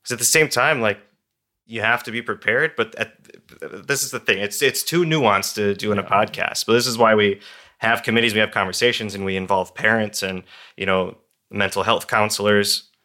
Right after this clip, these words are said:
Speaker 1: But there is nothing like saying, "Hey, by the way, this morning we're not gonna be doing our lesson and we're gonna be talking about the fact that we all won't fit in the closet."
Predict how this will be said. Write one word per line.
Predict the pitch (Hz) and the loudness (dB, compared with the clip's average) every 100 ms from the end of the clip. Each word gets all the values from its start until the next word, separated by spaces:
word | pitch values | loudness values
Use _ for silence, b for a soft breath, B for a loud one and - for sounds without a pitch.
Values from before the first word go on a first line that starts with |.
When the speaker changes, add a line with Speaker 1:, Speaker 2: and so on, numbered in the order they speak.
| _ _ _ _ - | _ _ _ _ -2
Speaker 1:
But | 110 | 2
there | 143 | 4
is | 139 117 | 4 2
nothing | 127 - 127 113 | 0 0 0 0
like | 107 | 0
saying, | - 110 104 | 0 0 0
"Hey, | 104 165 160 | 0 0 2
by | 123 131 | 2 0
the | |
way, | 127 151 | 0 0
this | 107 - | 0 -2
morning | 131 131 110 | 0 -2 0
we're | 104 | 0
not | 104 107 | 0 0
gonna | 113 104 | 0 -2
be | 98 | -2
doing | 101 98 | -2 0
our | 92 | 2
lesson | 123 - 98 | 2 2 -2
and | 98 | -4
we're | |
gonna | 98 98 | -4 -6
be | 92 | -2
talking | 110 107 95 | -2 0 -2
about | 95 95 | -4 -4
the | |
fact | 98 - 98 98 | -4 2 2 2
that | 98 | -2
we | 101 113 | 2 2
all | 95 101 | 4 4
won't | 101 98 | 4 -4
fit | - 107 | -2 -2
in | 98 | -2
the | 90 | -6
closet." | - - - | -4 -4 -6